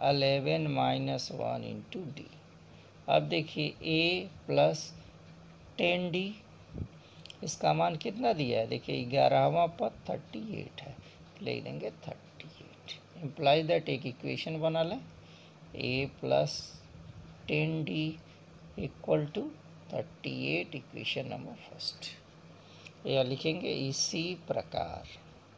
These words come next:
इसी प्रकार एपी का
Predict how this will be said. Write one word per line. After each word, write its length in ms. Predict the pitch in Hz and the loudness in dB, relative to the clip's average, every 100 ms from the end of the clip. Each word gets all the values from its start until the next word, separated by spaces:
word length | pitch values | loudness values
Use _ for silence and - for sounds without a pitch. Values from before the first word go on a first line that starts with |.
| - - - - - - - - - - - - - - | -20 -20 -20 -20 -20 -20 -20 -20 -20 -20 -20 -20 -18 -6
इसी 280 | 131 - 165 | -4 -2 -2
प्रकार 580 | 156 147 139 - 135 139 - - - - | 0 0 2 6 6 4 -2 -18 -16 -4
एपी 500 | 143 143 139 - 160 156 | 2 2 2 -2 -4 2
का 200 | 170 | 4